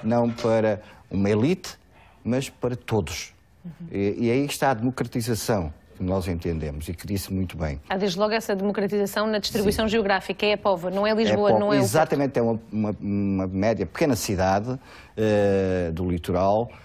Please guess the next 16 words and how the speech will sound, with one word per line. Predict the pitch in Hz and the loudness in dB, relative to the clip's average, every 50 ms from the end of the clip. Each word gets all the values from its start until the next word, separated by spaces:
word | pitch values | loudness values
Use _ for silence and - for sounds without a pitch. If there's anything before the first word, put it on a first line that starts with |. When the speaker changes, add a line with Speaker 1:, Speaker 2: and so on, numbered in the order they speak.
| - - - | -20 -10 -2
Speaker 1:
eh, | 104 113 113 113 110 110 107 107 104 104 - - | 0 2 4 4 4 4 4 4 2 2 0 0
e | 131 123 | 0 2
essa, | 120 120 117 - - | 2 0 0 -4 -4
e | - 135 | -2 -2
essa | 131 120 - - | -2 -2 -2 -6
pequena | 110 - - - 139 131 | -8 -4 -4 -2 -2 -2
cidade, | 123 - - 147 147 143 - - | -2 -2 0 0 0 0 -2 -2
os, | 180 208 196 185 - | -2 0 0 -2 -2
os | - 165 185 170 - - | -4 -4 -4 -4 -4 -6
escritores | - - 165 147 - - 170 151 | -4 -2 -4 -2 0 -2 -2 0
dizem | 135 139 143 139 165 147 | 0 -2 -2 -2 -2 -4
que, | 139 - - 147 147 151 151 - - - - - - | -4 -2 0 0 0 0 -2 -4 -12 -20 -20 -14 -6
eh, | - 127 127 131 123 123 127 | 0 2 4 4 6 4 2
se | 117 120 - - | 0 -2 -6 -4
não | 151 151 143 | -2 -2 -2
fosse | 135 - - 151 143 131 - - - - - | -2 -2 0 0 0 0 0 -4 -8 -12 -14